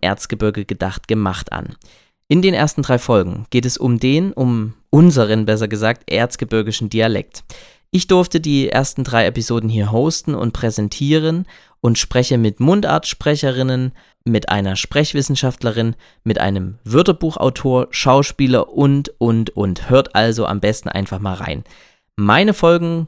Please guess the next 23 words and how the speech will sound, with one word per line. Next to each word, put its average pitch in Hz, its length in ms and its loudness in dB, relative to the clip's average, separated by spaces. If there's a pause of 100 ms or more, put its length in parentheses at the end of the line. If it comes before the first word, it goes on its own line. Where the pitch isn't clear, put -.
gehen 131 220 0
da 120 100 4
ungefähr 120 500 2
fünfzehn 139 480 -4
bis 110 160 -4
zwanzig 107 420 -2
Minuten. 143 500 -2 (460)
Das - 160 -4
kann 123 140 0
man 120 140 4
sich 110 200 -4
also 107 200 0
mal 92 220 -2
schnell 120 360 0
auf - 140 -4
dem 101 180 -2
Weg 107 200 -2
zur - 140 -6
Arbeit 98 400 -2
oder 104 180 -2
beim 95 260 -2
Einkaufen 98 560 -6
anhören. - 460 -8